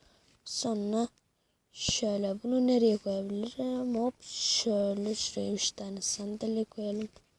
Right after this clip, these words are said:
Tamam, buna masa yapacağız abi. Tamam, bununla işimiz bitti. Ondan sonra bununla işimiz bitti. Tamam mı arkadaşlar? Ondan sonra bununla.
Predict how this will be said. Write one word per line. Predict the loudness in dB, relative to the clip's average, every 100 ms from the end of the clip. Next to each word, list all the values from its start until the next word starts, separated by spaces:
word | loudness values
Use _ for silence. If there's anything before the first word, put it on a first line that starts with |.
| _ _ _ _ _ _ _ _ _ _
Tamam, | -10 -6 -2
buna | 2
masa | 2 4 2
yapacağız | 0 -2 -8 -8 -6
abi. | -8 -8 -6 -8 -10 -20 _ -20 -20 _ _ _ _ _ _
Tamam, | -10 -4 0 0 2 4 4 4
bununla | 2 2 2
işimiz | 2 0 -2 -6 -2
bitti. | 0 0 _ 0 4 4 2 -8
Ondan | -10
sonra | -6 -4 2
bununla | 4 6
işimiz | 4 2 0 0 -4
bitti. | -14 -8 -4 -4 -6 _ -14 -10 -10 -6
Tamam | 0 2 4
mı | 4
arkadaşlar? | 4 2 -6 -10 -6
Ondan | -6 -4
sonra | -2 2
bununla. | 4 4 2